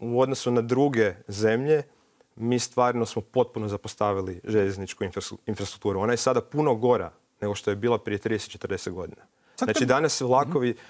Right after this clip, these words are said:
Speaker 1: moraju voziti sporije samo zato što je ta pruga jednostavno, mi, mi čak nismo, ne da nismo modernizirali pruge, ne, ne da imamo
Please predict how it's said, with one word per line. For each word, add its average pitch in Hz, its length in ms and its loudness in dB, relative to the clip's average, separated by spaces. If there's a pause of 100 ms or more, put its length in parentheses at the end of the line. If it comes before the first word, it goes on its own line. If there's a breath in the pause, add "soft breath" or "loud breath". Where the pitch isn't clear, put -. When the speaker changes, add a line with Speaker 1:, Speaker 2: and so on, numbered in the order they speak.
(220 loud breath)
Speaker 1:
moraju 127 300 4
voziti 127 300 2
sporije 123 580 2 (380 soft breath)
samo 143 340 2
zato 131 300 0
što - 180 0
je 107 60 4
ta 117 300 2
pruga 120 580 0
jednostavno, 117 680 2
mi, 131 240 0
mi 131 100 -4
čak - 160 0
nismo, 180 260 -4
ne 170 120 2
da 190 80 0
nismo 190 280 0
modernizirali 131 760 2
pruge, 95 340 -4
ne, 113 220 -2
ne 131 160 0
da 135 240 2 (200 loud breath)
imamo 131 340 0